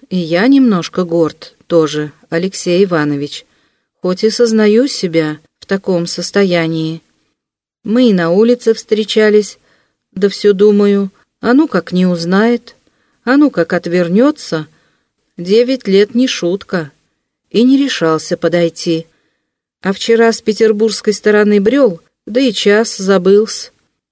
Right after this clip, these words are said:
«Все от этого», он указал на бутылку. «Да от чувства-с.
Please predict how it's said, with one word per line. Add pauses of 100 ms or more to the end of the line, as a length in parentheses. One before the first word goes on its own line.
(340)
«Все
от
этого», (680)
он
указал
на
бутылку. (680)
«Да
от
чувства-с.